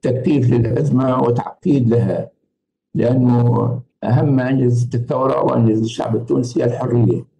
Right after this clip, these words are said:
وخلال العشرية التي ين-، ينعتونها بالسوداء لم يقصف قلم، لم تغلق صحيفة،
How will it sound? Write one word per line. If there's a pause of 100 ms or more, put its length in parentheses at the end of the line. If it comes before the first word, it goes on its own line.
(1200)
وخلال
العشرية
التي
ين-،
ينعتونها
بالسوداء (440)
لم (100)
يقصف
قلم، (260)
لم
تغلق
صحيفة،